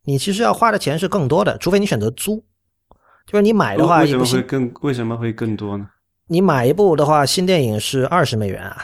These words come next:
Speaker 1: 基本上。然后你如果去电-，
Speaker 2: 啊，看，
Speaker 1: 电影院看的话，
Speaker 2: 看吧，定价不一样。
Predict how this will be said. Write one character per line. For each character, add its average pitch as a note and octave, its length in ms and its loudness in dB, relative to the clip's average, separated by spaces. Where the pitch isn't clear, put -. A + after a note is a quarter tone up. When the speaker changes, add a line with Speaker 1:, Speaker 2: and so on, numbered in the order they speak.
Speaker 1:
基 - 140 -14
本 - 120 -16
上。 - 160 -14
然 C#3+ 100 0
后 E3 80 4
你 C3+ 120 0
如 B2 80 0
果 F3 120 4
去 - 80 2
电-， F3+ 160 0
Speaker 2:
啊， - 40 2
看， D#3 80 0
Speaker 1:
电 G#3+ 120 4
影 D#3 120 2
院 - 20 4
看 G#3 80 4
的 G3 60 -2
话， F#3+ 60 -6
Speaker 2:
看 E3 140 0
吧， D3 80 0
定 B2 80 -2
价 A2+ 200 -2
不 A2 120 -12
一 G#2 140 -8
样。 A2 160 -14